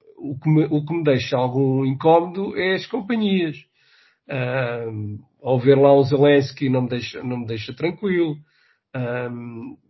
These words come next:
não, ver lá um Bolsonaro também não, não me deixa minimamente tranquilo.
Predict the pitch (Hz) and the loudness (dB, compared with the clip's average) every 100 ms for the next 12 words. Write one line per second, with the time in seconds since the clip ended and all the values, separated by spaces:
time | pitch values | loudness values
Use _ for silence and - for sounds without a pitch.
0 | _ _ _ - - - 131 139 143 135 | _ _ _ -20 -14 -2 4 6 6 4
1 | 127 113 131 151 151 147 147 143 135 143 | -4 -2 4 6 8 8 6 4 2 0
2 | 139 135 127 - 131 131 123 123 123 123 | 2 2 0 -4 -2 -2 -2 -6 -6 -6
3 | 120 120 113 120 117 110 - 104 107 123 | -6 -6 -8 -8 -10 -12 -16 -20 -14 -8
4 | 120 120 113 113 151 147 175 160 | -4 -4 -6 -4 -6 -4 -4 -2